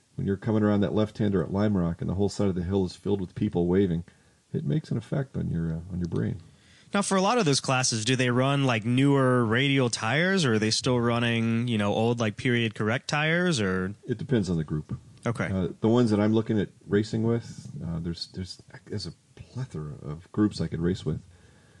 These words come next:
Speaker 1: The common denominator there is they all want you to run dot radials with two thirty-seconds tread, so that means no ho-hos.
Speaker 2: Huh.
Speaker 1: So, um, P C A, Porsche Club, allows you to run Hoosiers.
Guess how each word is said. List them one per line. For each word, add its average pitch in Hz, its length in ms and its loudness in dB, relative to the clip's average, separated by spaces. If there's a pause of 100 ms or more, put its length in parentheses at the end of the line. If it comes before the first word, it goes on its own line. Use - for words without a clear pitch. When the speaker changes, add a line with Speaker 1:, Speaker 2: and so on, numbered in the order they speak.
(400)
Speaker 1:
The 104 100 2
common 139 360 2
denominator 117 540 4
there 120 340 2
is 90 260 0
they 90 140 0
all 110 240 2
want 104 220 0
you 101 80 2
to 95 40 4
run 92 260 0
dot 92 200 2
radials 87 460 0
with 82 160 -6
two 92 160 -4
thirty-seconds 85 640 -4
tread, - 340 -10
so - 160 -10
that 90 80 -2
means 87 180 -2
no 80 140 0
ho-hos. 80 520 -6 (340)
Speaker 2:
Huh. 131 180 0 (1400)
Speaker 1:
So, 90 680 2
um, 82 500 -2 (320)
P 135 140 4
C 110 240 4
A, 120 160 2 (200)
Porsche - 260 0
Club, 135 240 0 (180)
allows 98 340 0
you 98 100 2
to 95 60 4
run 92 440 0 (380)
Hoosiers. 113 360 0